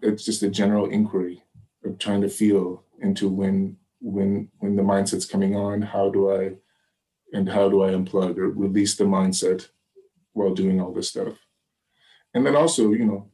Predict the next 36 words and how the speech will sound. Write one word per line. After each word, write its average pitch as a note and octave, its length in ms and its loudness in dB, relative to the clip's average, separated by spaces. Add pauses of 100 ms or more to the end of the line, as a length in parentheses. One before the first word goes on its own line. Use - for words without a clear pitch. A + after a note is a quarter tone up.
and A2+ 140 4
then A#2+ 100 4
sometimes C3 540 0
saying A2 300 4
no. F#2 320 0 (140)
<laughs> - 180 -4 (2000)
Sometimes A2+ 420 0
we A2 60 4
say, G#2 200 2
"No, G2 360 -2 (800)
I A2+ 40 -16
can't - 200 -2
do F#2+ 180 -2
it," - 140 -8 (400)
you G#2 100 -10
know, G#2+ 120 -12 (720)
and, G2 300 -2
um, F#2 380 -2 (840)
uh, G2 520 -6 (480)
and A2+ 100 4
that A2+ 140 2
can B2 100 2
still A2 240 2
be G2+ 140 2
pouring F#2+ 320 -2
back F#2 240 -4
a G2 100 -4
half - 220 -6
dipper. - 420 -6 (260)
You G2+ 60 -18
know, - 180 -20
that G#2+ 140 -2
doesn't A2 220 4
have G2+ 160 0
to - 60 -6
be G2 280 -2